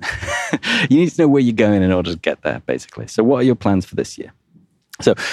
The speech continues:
the, uh, the YouTube channel is at, do you at on YouTube? I don't know. But it's Moto, M O T O, Waifu, <laughs> W A I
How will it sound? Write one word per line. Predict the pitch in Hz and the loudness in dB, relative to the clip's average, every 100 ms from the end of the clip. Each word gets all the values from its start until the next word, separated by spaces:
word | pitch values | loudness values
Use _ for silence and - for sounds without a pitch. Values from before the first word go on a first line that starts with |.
| - - | -6 2
the, | 117 110 107 104 | 4 4 4 2
uh, | 80 62 - | -2 -6 -6
the | - 101 104 | 0 2 4
YouTube | 117 117 104 | 2 2 0
channel | - 113 120 127 120 _ 120 | 0 0 2 2 0 _ 2
is | 120 104 139 - _ _ - | 2 2 -2 -10 _ _ 0
at, | 135 - - - _ _ - | 0 0 -8 -20 _ _ 0
do | 131 | 2
you | 127 | 2
at | 151 - | -2 0
on | 143 | 2
YouTube? | 151 - - | 2 0 -4
I | |
don't | 90 | -4
know. | - - - - - | -6 -10 -18 -12 -2
But | 104 | -2
it's | - | 0
Moto, | 117 113 139 143 165 175 | 2 4 4 2 0 2
M | 110 113 | 2 2
O | 107 101 95 | 2 0 0
T | - 110 95 98 | -2 -2 0 0
O, | 95 104 123 - - - | 0 0 -2 -8 -16 -4
Waifu, | 87 104 127 117 98 - 98 82 67 - - - _ _ _ - | 0 2 2 0 -2 -4 -2 -2 -2 -6 -8 -10 _ _ _ -6
<laughs> | 165 170 139 - | -2 -2 -2 0
W | 123 131 123 - | 2 4 2 2
A | 110 107 | 2 2
I | 92 92 95 92 | 2 0 0 -2